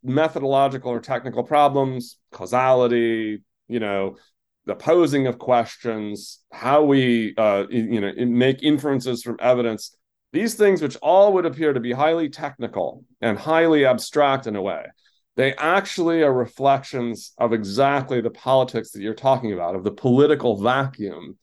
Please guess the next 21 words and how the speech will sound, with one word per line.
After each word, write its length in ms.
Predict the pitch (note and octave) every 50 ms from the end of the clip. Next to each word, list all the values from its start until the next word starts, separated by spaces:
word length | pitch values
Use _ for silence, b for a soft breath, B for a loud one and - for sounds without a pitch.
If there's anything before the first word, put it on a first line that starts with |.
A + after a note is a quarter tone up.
| _ _ _ _ _ -
in 180 | A#2+ A#2+ A#2+
which 320 | A#2 C3 C3 B2 B2 - -
you 160 | A2+ A#2 A2+
have 260 | A2 B2+ C3 C3+ B2
a 60 | B2+
social 400 | A#2+ - - B2+ A#2+ A#2 - A#2+
science 400 | A2+ - A#2+ A2+ A2 G#2+ G#2 -
that 180 | - A2 - -
floats 300 | - A2 G#2+ G2+ G2 -
above 460 | G2 F2+ G2 G2 G2 F#2 F2+ E2+ - _ _ _ _ -
the, 260 | G#2 F#2 F2+ F2+ - F#2+
the 160 | G2+ G2+ - -
underlying, 720 | A2 G#2+ G2 G2 F#2+ F#2+ F#2+ F#2+ F2+ F2 F2+ F2+ F#2 - - -
um, 380 | F#2+ F2+ F2+ E2+ E2 E2+ - _ _ _ _ _ _ _ _ _ _ _ _
social, 560 | - - - A2+ F#2+ E2 - - F2 E2 A2
the 160 | G#2 G2+ - -
underlying 580 | G#2+ A2 G#2 G#2 G2 F#2 F#2 F2+ F#2+ F#2 - -
sort 200 | - G#2 F#2 F2
of 100 | E2 -
social 360 | - A2+ G2 F#2+ - F#2+ F2+
reality. 480 | E2+ F#2 F#2 F2+ F2+ E2+ E2+ E2+ F2